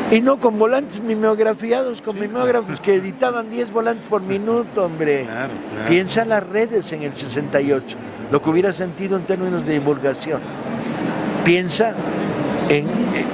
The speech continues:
Speaker 1: Es que hay que repensar todo en razón de cómo fue, cómo podría haber sido, si hubiera. Por ejemplo, me, me, me interesa que en esta campaña electoral en que estamos empezando, hagamos todos los que podamos la misma reflexión.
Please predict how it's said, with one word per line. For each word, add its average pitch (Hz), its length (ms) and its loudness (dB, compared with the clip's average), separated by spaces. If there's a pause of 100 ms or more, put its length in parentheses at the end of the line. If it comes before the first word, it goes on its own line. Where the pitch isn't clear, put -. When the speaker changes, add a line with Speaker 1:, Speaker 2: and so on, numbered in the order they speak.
(140)
Speaker 1:
Es 185 160 2
que 208 120 4
hay 214 60 2
que 214 160 2
repensar 170 580 -4
todo 185 360 0 (640)
en 147 160 0
razón 175 520 0
de 151 200 0 (120)
cómo 170 260 0
fue, 196 380 0 (440)
cómo 175 180 0
podría 165 320 0
haber 160 200 0
sido, 190 400 -2 (420)
si - 180 0
hubiera. 180 540 2 (480)
Por 185 80 0
ejemplo, 214 380 0 (500)
me, 185 160 4 (280)
me, 175 240 2
me 175 100 0
interesa 202 500 0
que 180 140 -2
en 175 100 -2
esta 240 240 -2
campaña 175 400 0
electoral 151 460 0
en 180 80 -6
que 143 80 -12
estamos 156 280 0
empezando, 143 640 0 (720)
hagamos 180 520 2 (500)
todos 233 240 4
los 202 160 0
que 180 140 4
podamos 185 420 2
la 185 80 6
misma 175 320 0
reflexión. 135 560 -4